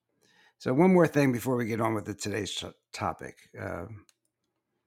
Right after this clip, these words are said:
you know, these, um,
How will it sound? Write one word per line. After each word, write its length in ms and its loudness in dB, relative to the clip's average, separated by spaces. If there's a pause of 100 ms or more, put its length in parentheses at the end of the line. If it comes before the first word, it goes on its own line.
(1080)
you 60 2
know, 160 8
these, 380 4
um, 500 -6